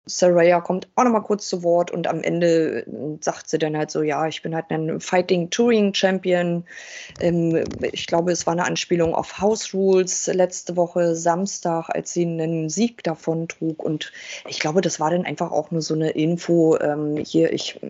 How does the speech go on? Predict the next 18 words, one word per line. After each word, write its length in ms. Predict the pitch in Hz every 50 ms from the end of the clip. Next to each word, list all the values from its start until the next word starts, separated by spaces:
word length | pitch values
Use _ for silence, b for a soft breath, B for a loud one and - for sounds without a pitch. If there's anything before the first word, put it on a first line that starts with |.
| - - 170 _
bin 180 | _ 160 170 165
dann 180 | 160 156 156 113
auch 180 | 123 151 -
immer 240 | - - 151 156 151
mal 520 | 147 139 139 139 143 143 147 147 151 143
bei 180 | 139 - 151 151
diesen 400 | 151 147 147 151 156 147 147 147
A 540 | - - - - - - - - _ - 143
E 120 | 117 139 147
W 360 | 151 147 151 151 151 151 139
House 340 | 139 143 165 175 - - -
Rules 460 | 139 135 135 131 - - - - -
Shows 640 | - - - 139 131 139 - - - - - - _ _ _
dabei. 440 | - 196 190 175 143 123 98 - - _ _ _ _ _ _ _ _ _ _ - _ _
Wer 140 | - 147 143
mich 220 | 143 156 170 165 -
sehen 420 | - 156 139 147 160 170 175 180
möchte, 460 | 180 180 175 - - - 214 220 233